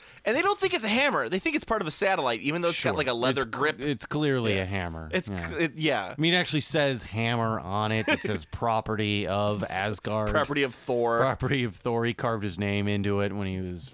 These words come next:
Speaker 2: thirteen.
Speaker 1: But then again, it's also New Mexico, so, I mean, these pro-, these people are probably on crystal meth at this time.
Speaker 2: <laughs>
Speaker 1: I've seen Breaking Bad.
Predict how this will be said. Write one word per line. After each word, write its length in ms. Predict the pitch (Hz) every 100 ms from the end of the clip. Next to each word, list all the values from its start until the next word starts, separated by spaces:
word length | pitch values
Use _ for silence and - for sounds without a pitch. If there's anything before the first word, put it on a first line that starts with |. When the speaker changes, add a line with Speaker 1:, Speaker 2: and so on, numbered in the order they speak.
| -
Speaker 2:
thirteen. 760 | 123 110 98 - 98 95 95 92 _
Speaker 1:
But 120 | 143
then 120 | 147 185
again, 280 | 170 156 147
it's 180 | 160 151
also 240 | 135 135
New 160 | 117 110
Mexico, 540 | 101 - - 98 107
so, 420 | - 120 113 107
I 60 | -
mean, 360 | 117 113 113 -
these 180 | 127 -
pro-, 260 | - 180 151
these 160 | 135
people 260 | - 165 156
are 60 |
probably 360 | 131 120 110 107
on 120 | 101
crystal 320 | - 92 -
meth 320 | 104 76 - -
at 140 | -
this 180 | 95 -
time. 160 | 175 147 - - - - -
Speaker 2:
<laughs> 600 | - _ _ - - -
Speaker 1:
I've 300 | 101 110 110
seen 200 | - 127
Breaking 300 | 120 110 123
Bad. 280 | 107 98